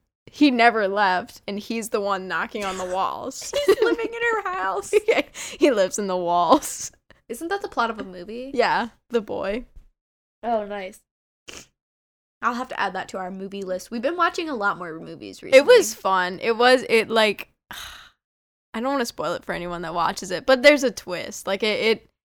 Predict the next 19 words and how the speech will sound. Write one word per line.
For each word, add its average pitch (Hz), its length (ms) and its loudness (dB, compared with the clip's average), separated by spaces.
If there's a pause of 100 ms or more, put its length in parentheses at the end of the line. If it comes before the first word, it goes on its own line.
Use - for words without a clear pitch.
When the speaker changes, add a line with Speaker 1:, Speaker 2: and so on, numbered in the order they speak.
(160)
Speaker 2:
You've 247 200 6
Speaker 1:
it - 20 -10
Speaker 2:
told 247 340 0
me 226 180 -6
about 92 280 -8
it - 140 -12
before, 233 160 -8
Speaker 1:
Yeah, 202 420 4
Speaker 2:
right? 240 180 -8
Speaker 1:
I, 208 200 2
yeah, 180 300 -2
I 185 60 -2
don't 233 140 0
wanna 254 160 0
spoil 214 240 0
it 175 120 -2
for 180 240 -4
people 185 400 -6
who, 196 320 -8